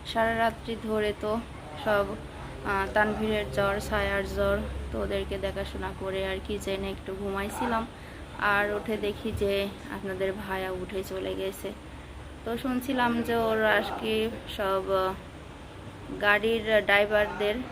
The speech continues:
সবার আর কি হাইস আর কার, এই দুই যাত্রীদের মেলে আর কি খেলা হবে। তো যাই হোক, ফুটবল খেলতে চলে গেছে, আমি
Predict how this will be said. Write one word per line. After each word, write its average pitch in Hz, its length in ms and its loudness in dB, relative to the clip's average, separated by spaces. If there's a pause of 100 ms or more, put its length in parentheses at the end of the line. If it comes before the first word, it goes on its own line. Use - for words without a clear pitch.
(180)
সবার 190 380 0
আর 190 240 2
কি 190 200 2
হাইস 202 420 0
আর 185 140 4 (100)
কার, 180 240 4 (600)
এই 185 140 0 (120)
দুই 185 220 4 (1300)
যাত্রীদের 196 520 2
মেলে 190 300 4
আর 185 200 2
কি 190 200 -2
খেলা 190 320 2
হবে। 190 420 0 (220)
তো 202 160 -4
যাই 196 240 2
হোক, 208 180 0
ফুটবল 196 400 0
খেলতে 196 380 -4
চলে 190 340 0
গেছে, 202 320 -2
আমি 190 240 -2